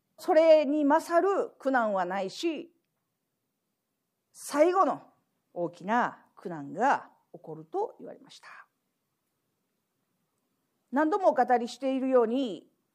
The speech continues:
イエス様がこのような話をされるのは、私たちに恐怖を与えるためではありません。まして、この世が滅びるとか、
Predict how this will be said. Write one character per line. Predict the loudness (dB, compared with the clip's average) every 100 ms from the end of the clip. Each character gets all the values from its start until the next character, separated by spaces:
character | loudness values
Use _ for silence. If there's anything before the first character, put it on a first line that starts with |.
| _ _ _ _ -6
イ | -4
エ |
ス | -4
様 | -4 -2 0
が | 0
こ | -2
の | -4
よ | 0 0
う |
な | 0 -4
話 | -6 -6 -8 -8 -6
を | -6
さ | -8 -10 -4
れ | -4
る | -4
の | -6 -2
は、 | 0 0 -2 _ _ _ _ _ _ _ _ _ _ _ _ _ _
私 | -2 2 2
た | 0
ち | -6
に | -6 -8
恐 | -6 -2 -2 -2
怖 | -2 0 0
を | 0
与 | -2 0 0
え |
る | 0 -6
た | -8
め | -8
で | -2
は | 0 0 -2 -12
あ | -16
り |
ま | -16
せ | -16 -14
ん。 | -14 -16 _ _ _ _ _ _ _ _ _ _ _ _ _ _ _ _ _ _ _ _ _
ま | -6
し | -6
て、 | 2 2 2 -4 _ _ _ _ _
こ | 2
の | 4
世 | 4 4
が | 2 2 -2 -20
滅 | -10 0 2 2
び | 0
る | 0
と | -2
か、 | -4 -18